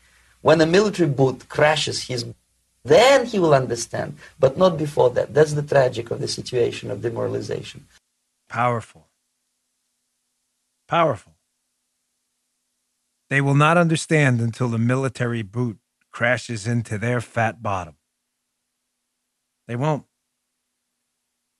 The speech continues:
Speaker 2: The modern liberal is immune to facts. There is nothing you can tell them to change their mind.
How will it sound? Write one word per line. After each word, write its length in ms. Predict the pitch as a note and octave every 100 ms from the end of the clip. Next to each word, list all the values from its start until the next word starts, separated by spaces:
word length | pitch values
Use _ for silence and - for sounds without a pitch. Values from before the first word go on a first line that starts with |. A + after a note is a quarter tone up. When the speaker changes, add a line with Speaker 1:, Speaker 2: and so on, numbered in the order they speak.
| _ -
Speaker 2:
The 60 |
modern 400 | B2 C#3+ D#3 D3+
liberal 360 | C#3+ D3 D3+ D3
is 140 | B2+
immune 400 | A#2+ A#2+ C#3 E3
to 100 | D#3
facts. 580 | C3 B2+ F2+ - - - _ _ _ _ _ _ _
There 100 | B2
is 100 | A#2
nothing 380 | C3 C#3 D3 C#3+
you 120 | C3
can 180 | A#2+ A2+
tell 280 | - C3+ C3+
them 180 | C#3 C3
to 100 | C3
change 380 | - C3+ C3 G#2+
their 120 | A2+
mind. 420 | A2 B2 D3+ E3